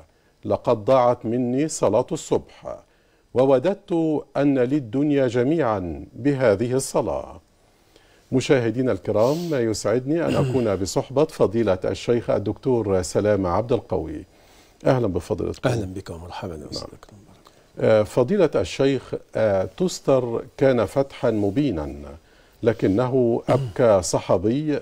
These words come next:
Speaker 1: لضياع صلاة الصبح في وقتها. نعم.
Speaker 2: الحمد لله، والصلاة والسلام على سيدنا رسول الله،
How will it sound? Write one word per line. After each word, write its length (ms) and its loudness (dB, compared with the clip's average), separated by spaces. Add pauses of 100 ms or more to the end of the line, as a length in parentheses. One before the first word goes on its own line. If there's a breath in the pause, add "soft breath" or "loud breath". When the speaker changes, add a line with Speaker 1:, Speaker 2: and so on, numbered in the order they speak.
Speaker 1:
لضياع 720 4
صلاة 420 -2
الصبح 420 -8
في 260 -4
وقتها. 640 -6 (640 loud breath)
نعم. 120 -16 (220)
Speaker 2:
الحمد 380 2
لله، 720 2 (240)
والصلاة 680 0
والسلام 920 0
على 360 0
سيدنا 520 0
رسول 360 -2
الله، 420 0